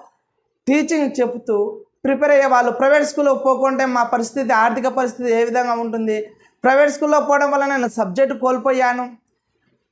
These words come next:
ఈ స్కూల్ అసిస్టెంట్ వాళ్ళైతే సబ్జెక్ట్ ఉంటుంది, మిగతా ఎస్జిటికి మాత్రం సబ్జెక్ట్ ఉండదు, ఒక సబ్జెక్ట్ చెప్తారు కాబట్టి ఎస్జిటికి నేను సరైన, ఆ, అన్ని సబ్జెక్టులు నాకు లేవు కదా.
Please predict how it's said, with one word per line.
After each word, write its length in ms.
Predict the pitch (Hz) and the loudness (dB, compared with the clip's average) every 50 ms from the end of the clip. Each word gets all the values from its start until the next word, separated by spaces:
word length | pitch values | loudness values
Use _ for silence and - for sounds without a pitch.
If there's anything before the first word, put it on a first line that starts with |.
| - 220 | -4 -2
ఈ 120 | 247 269 | 0 0
స్కూల్ 300 | 254 - - 294 302 302 | 0 -2 -2 0 2 2
అసిస్టెంట్ 340 | 320 311 320 339 311 294 277 | 2 0 0 -2 -4 -2 0
వాళ్ళైతే 380 | 277 277 277 277 269 240 277 269 | 0 0 0 0 0 0 -2 -4
సబ్జెక్ట్ 460 | - 262 240 202 185 233 269 240 262 | -2 -2 -4 -2 -2 -4 -2 -2 -2
ఉంటుంది, 560 | 262 254 220 254 247 240 233 233 233 233 226 - _ - 226 | -4 -4 -4 -4 -4 -2 -2 -2 -4 -6 -10 -18 _ -8 -4
మిగతా 240 | 247 262 - 294 | -4 -2 0 0
ఎస్జిటికి 520 | 285 269 262 240 214 240 302 285 294 285 269 | 0 2 0 -2 -2 -2 -4 -2 -2 -2 -2
మాత్రం 340 | 269 262 262 - 269 269 262 | -2 -2 -2 -2 -2 -4 -4
సబ్జెక్ట్ 400 | 262 247 240 208 202 277 269 247 | -2 -4 -4 -2 -2 -2 0 0
ఉండదు, 220 | 262 247 254 240 | -2 -2 -2 -2
ఒక 140 | 240 240 233 | -2 -4 -4
సబ్జెక్ట్ 500 | 226 226 254 240 202 269 269 254 269 269 | -4 -4 -4 -4 -2 -4 -4 -4 -4 -6
చెప్తారు 280 | 262 226 - 277 247 233 | -6 -6 -4 -4 -2 0
కాబట్టి 500 | 240 226 226 214 208 208 196 202 208 202 | 0 0 0 0 -2 -2 0 0 0 -2
ఎస్జిటికి 340 | 180 226 269 233 262 233 269 | -2 -4 -4 -4 -4 -4 -2
నేను 240 | 262 254 247 247 | -2 -2 -4 -4
సరైన, 520 | 233 240 214 202 220 233 233 233 226 214 214 - - _ _ _ _ _ _ _ _ _ - | -6 -4 -2 -2 -2 0 0 -2 -2 -2 -4 -10 -16 _ _ _ _ _ _ _ _ _ -2
ఆ, 60 | 196 | 0
అన్ని 540 | 202 214 214 214 202 202 220 240 262 277 262 | 0 2 2 2 0 0 0 -2 -2 -2 -2
సబ్జెక్టులు 460 | 233 - 254 226 202 262 262 226 262 | -2 -2 -4 -2 0 -2 0 0 0
నాకు 260 | 262 254 240 233 214 220 | 0 0 0 0 0 -2
లేవు 260 | 208 220 233 233 233 | -2 0 -2 0 0
కదా. 380 | 240 226 220 214 214 214 214 | -2 0 0 0 -2 -2 -4